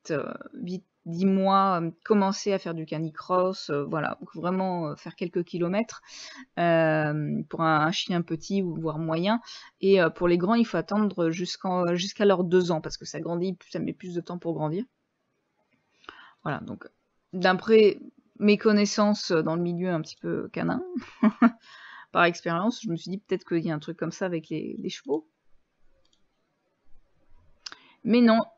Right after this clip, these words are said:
quelle est la di-, discipline qui n'existe pas ? Le horse tennis, le pony game. Alors, le polo et le horseball, ça me dit quelque chose. Le pony game.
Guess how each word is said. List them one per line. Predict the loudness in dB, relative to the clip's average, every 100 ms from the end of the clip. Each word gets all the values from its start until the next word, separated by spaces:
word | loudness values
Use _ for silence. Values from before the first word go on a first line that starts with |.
| _ _ _
quelle | 0 4
est | 6
la | 4
di-, | 2
discipline | -4 -8 -8 -2 2 2
qui | 2
n'existe | -2 -2 -4 -2 -2
pas ? | 2 2 2
Le | 0 -2 0
horse | -2 -2 -2
tennis, | 2 2 2 -2
le | -4 -2
pony | -2 2 6 6
game. | 4 4 2 0 -2 _ _ -20 -20 -20 -20 _ _ _ _ _ _ _ _ _ _ _ _ _ _ _ _ _ _ _ _ -20 _ _ _ _ _ _ _ _ _ _ _ _ _ -12 -10 -8 -8 -10 -14 -18 -16 -16 -16 -16 -18 -18 -20 -20 -20 _ _ _ _ _ -20 _ _ _ _ _ _ _ _ _ _ _ _ _ _ _ _ _ _ _ _ -20 -12 -8 -2
Alors, | 2
le | 2
polo | 6 8 10 10 10
et |
le | 10 8
horseball, | 4 2 2 0
ça | 2 0
me |
dit | 0 0
quelque | 0
chose. | 0 2
Le | 0
pony | 0 2 2 2
game. | 0 -2 -2 -4 -6